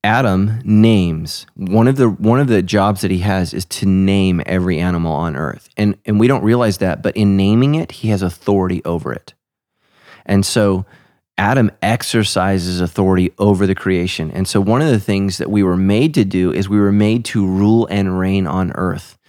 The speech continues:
So we were to be God's kings and queens on earth, but sin screwed that up. And so again,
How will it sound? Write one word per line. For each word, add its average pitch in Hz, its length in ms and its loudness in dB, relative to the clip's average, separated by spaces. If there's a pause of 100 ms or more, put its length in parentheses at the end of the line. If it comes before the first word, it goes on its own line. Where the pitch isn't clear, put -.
(240)
So - 140 -4
we 110 160 4
were 117 120 4
to 104 160 -4
be 104 120 0
God's 104 360 0
kings 117 480 0
and 101 240 0
queens 104 440 0 (120)
on 107 280 0 (100)
earth, 101 480 -2 (320)
but - 180 -2
sin 117 360 2
screwed 104 400 0
that 92 180 0
up. 90 260 -6
And 104 120 -4
so 117 140 2
again, 107 320 2